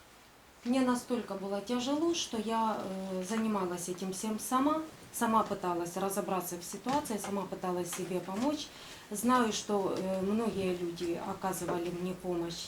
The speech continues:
я отказывалась. Вот даже я знаю, что Татьяна Ивановна пыталась мне добиться материальной помощи, я отказалась. Она спрашивает, спрашивала, <laughs> почему. Да, я отказалась, потому что я была в таком состоянии.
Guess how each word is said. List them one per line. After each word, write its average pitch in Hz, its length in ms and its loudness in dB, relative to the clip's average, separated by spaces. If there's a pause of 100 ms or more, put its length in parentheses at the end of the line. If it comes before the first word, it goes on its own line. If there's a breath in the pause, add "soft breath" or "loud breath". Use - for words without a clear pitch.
я 170 220 0
отказывалась. 220 800 0
Вот 180 180 -2
даже 175 280 -4
я 175 220 -2
знаю, 165 360 -6
что - 220 -12 (800 loud breath)
Татьяна 185 440 -4
Ивановна 240 640 0
пыталась 190 600 0
мне 175 320 -2 (440)
добиться 202 400 -2
материальной 190 640 0
помощи, 170 540 -4
я 175 120 -4
отказалась. 170 760 -4 (420 loud breath)
Она 165 120 -8
спрашивает, 175 500 -6 (480)
спрашивала, 214 720 4
<laughs> - 60 -6
почему. 233 520 0
Да, 185 160 6
я 196 240 4
отказалась, 254 580 4
потому 208 320 0
что 202 140 -2
я 214 140 2
была 220 180 -2
в 196 80 -6
таком 196 260 -6
состоянии. 165 600 -8